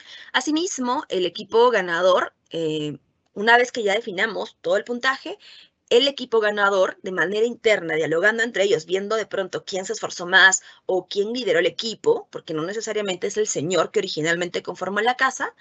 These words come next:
por eso son las alianzas y las estrategias, el equipo ganador define quién es el rey y qué posición ocupan los demás miembros de este equipo, como es la mano del rey o los consejeros regales.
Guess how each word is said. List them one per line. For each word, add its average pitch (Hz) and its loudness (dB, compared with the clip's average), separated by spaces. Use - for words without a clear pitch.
por - 4
eso 185 0
son 208 -6
las 185 -6
alianzas 156 0
y - -4
las 220 -2
estrategias, 262 -6
el 220 4
equipo 240 0
ganador 277 2
define 247 -4
quién 240 0
es 220 -6
el 170 0
rey 170 4
y 202 -14
qué 277 -4
posición 220 -2
ocupan 262 -6
los 220 -4
demás 196 0
miembros 208 0
de 160 4
este 151 -6
equipo, 226 -2
como 151 -4
es - -4
la 170 6
mano 175 4
del 151 4
rey 202 0
o - -2
los 165 -2
consejeros 143 -4
regales. - -12